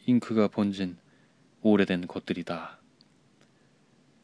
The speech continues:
최근에 그녀에게 편지가 오는 것은 한 번도 본 일이 없다.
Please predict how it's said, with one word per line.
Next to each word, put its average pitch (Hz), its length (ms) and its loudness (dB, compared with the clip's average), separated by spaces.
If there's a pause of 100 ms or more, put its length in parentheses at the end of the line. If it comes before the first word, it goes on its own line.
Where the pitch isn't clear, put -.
(1080)
최근에 127 280 2
그녀에게 120 600 2
편지가 139 380 0
오는 113 200 4
것은 104 380 -4
한 - 260 -6
번도 127 200 0
본 113 200 2
일이 104 120 2
없다. - 420 -10